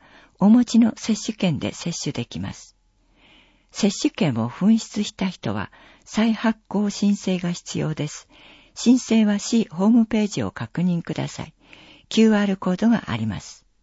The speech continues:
米印、国のワクチン配送状況などにより、接種券の送付時期が変更となる場合があります。接種予約、丸一、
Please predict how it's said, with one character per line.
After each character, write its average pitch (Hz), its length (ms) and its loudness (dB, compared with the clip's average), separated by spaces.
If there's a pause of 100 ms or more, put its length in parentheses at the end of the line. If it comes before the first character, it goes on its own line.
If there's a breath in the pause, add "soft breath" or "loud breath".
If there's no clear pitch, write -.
(300 soft breath)
米 247 240 4
印、 - 500 -2 (340 soft breath)
国 254 280 8
の 220 180 4
ワ 175 100 0
ク - 120 -12
チ 285 200 4
ン 233 200 2
配 226 300 0
送 254 360 0
状 254 220 2
況 247 260 2
な 226 160 6
ど 127 100 -2
に 110 160 0
よ 156 120 -2
り、 139 160 -6 (380 loud breath)
接 180 200 -2
種 - 220 -4
券 220 280 4
の 202 200 2 (240 soft breath)
送 226 280 -2
付 240 180 -4
時 233 160 -4
期 - 140 -6
が 113 140 -2
変 156 260 0
更 220 220 -2
と 214 140 0
な 202 160 2
る 196 80 0
場 185 180 -2
合 180 80 -4
が 180 160 -6
あ 107 40 -6
り 101 100 -6
ま 107 120 -6
す。 - 240 -20 (560)
接 - 260 -2
種 262 280 0
予 226 140 4
約、 - 440 -4 (400)
丸 202 300 2
一、 - 340 -6